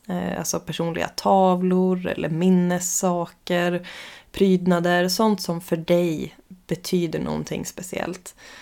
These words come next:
Eh, du kan också jobba med parvisa inredningsdetaljer. Till exempel två likadana lampor, två sängbord,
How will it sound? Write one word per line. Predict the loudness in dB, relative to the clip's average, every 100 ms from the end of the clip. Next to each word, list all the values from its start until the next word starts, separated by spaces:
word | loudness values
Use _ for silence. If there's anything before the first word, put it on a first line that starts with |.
| -10
Eh, | -4 -4 -4 0
du | 2
kan | 6 6
också | 6 4
jobba | 4 4 4
med | 0 0 0 -4 -8
parvisa | 2 4 4 2 0 -4 -4 -2 0
inredningsdetaljer. | 2 2 2 -2 -4 -6 -8 -6 -6 -4 -2 0 -2 -8 _ _ -6
Till | -2
exempel | 0 2 2 0
två | -4 -4 2 2 2
likadana | 0 -4 -4 -4 -4
lampor, | -4 -2 -4 -4 2 4 2 0 -10 -18
två | -6 -6
sängbord, | -4 0 2 4 2 2 2 0 -4